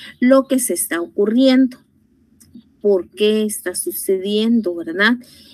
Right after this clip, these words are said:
Y qué es lo que se está generando. Luego, pues, sí reúne todos estos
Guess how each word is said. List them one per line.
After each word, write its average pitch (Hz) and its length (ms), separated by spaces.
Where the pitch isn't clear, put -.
Y 247 200
qué 247 300
es 285 140
lo 262 180
que 202 100
se - 160
está - 260
generando. - 680
Luego, 240 520
pues, - 340
sí 208 240
reúne 226 480
todos 208 460
estos - 480